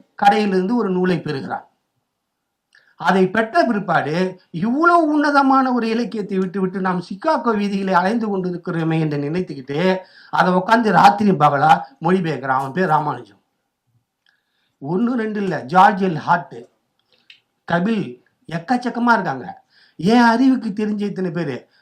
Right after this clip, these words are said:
நான் நினைச்சிட்டு இருக்கேன் நம்ம நிறைய படிச்சிட்டோம். அப்படி இல்ல, எனக்கு தெரியாம தெரியும் வைதேகிங்கிறார். நான் சொன்ன ஆள் இதுல இல்ல, ஆனா எனக்கு தெரியாத சில ஆள் இருக்காங்க. இப்ப சங்க இலக்கியத்தினுடைய நோக்கத்தை பற்றி சொல்லுகிற பொழுதும் ஒரு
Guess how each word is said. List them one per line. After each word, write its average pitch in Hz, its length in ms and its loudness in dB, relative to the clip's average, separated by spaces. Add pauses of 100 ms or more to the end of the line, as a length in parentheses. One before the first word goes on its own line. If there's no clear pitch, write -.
(200)
நான் 240 280 -2
நினைச்சிட்டு 240 420 -4
இருக்கேன் 170 320 -4
நம்ம 165 240 -4
நிறைய 175 180 -4
படிச்சிட்டோம். 127 640 -12
அப்படி 202 300 2
இல்ல, 214 100 0 (540)
எனக்கு 196 260 -2
தெரியாம 208 340 -2
தெரியும் 190 240 -2
வைதேகிங்கிறார். 165 800 -2 (1700)
நான் 185 280 -4
சொன்ன 208 280 -2
ஆள் 214 180 2
இதுல 202 280 0
இல்ல, 202 120 2 (720)
ஆனா 240 160 2 (140)
எனக்கு 262 260 0
தெரியாத 294 520 2
சில 190 140 4
ஆள் 180 200 4
இருக்காங்க. 120 320 -10 (840)
இப்ப - 240 -20
சங்க 160 300 -6
இலக்கியத்தினுடைய 185 640 -4
நோக்கத்தை 196 480 -2
பற்றி 143 260 -10
சொல்லுகிற 151 340 -4
பொழுதும் 117 460 -8 (400)
ஒரு 165 140 -4